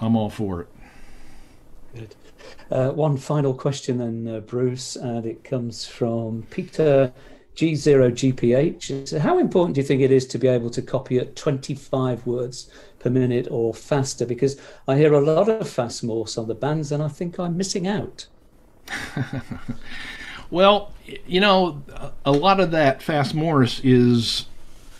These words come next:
Speaker 1: is contesting, um, and, but then there, there are, there are actually more, more guys than, than I would expect who really enjoy,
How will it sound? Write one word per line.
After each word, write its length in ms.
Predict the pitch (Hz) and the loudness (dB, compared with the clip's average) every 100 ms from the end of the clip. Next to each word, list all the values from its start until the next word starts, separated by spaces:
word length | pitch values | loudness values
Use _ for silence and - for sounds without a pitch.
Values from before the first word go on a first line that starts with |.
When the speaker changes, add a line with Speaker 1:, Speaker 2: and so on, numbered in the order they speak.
| - - - - - - | -16 -14 -14 -16 -16 -8
Speaker 1:
is 140 | 117 | -6
contesting, 1040 | - - 139 139 131 110 - - 90 85 87 - - 117 | -4 2 4 4 2 0 -2 -6 -6 -6 -10 -12 -8 -2
um, 800 | 113 110 110 110 110 104 113 - - - - - - - - - - - 135 - | 0 2 2 2 2 2 0 -4 -14 -14 -12 -12 -12 -14 -16 -16 -14 -14 -14 -8
and, 320 | 175 147 139 - - | 0 2 2 -2 -4
but 160 | 156 156 | -2 2
then 160 | 175 | 2
there, 160 | 156 151 | 2 2
there 240 | 123 139 | 4 4
are, 220 | 143 196 170 - | 6 2 0 -6
there 240 | 127 131 | -4 2
are 280 | 185 196 120 - - - - 135 - - - 107 95 - - | 2 2 -2 -6 -20 -20 -20 -20 -20 -18 -10 -10 -10 -14 -4
actually 340 | 147 147 131 127 | -2 2 4 6
more, 380 | 139 147 135 | 6 6 4
more 240 | 120 131 123 | 4 0 0
guys 420 | 113 127 139 127 | 4 4 4 4
than, 380 | 113 107 107 98 | 2 2 0 -2
than 120 | 107 | -4
I 280 | 104 101 95 - 120 | -2 -4 -6 -8 -4
would 180 | 110 | -4
expect 580 | 101 - - 185 151 - | -4 -8 -4 0 0 -2
who 320 | - 127 120 | 2 4 6
really 280 | 117 139 151 | 4 4 4
enjoy, 720 | 127 110 123 156 147 117 113 | 4 4 2 2 2 2 0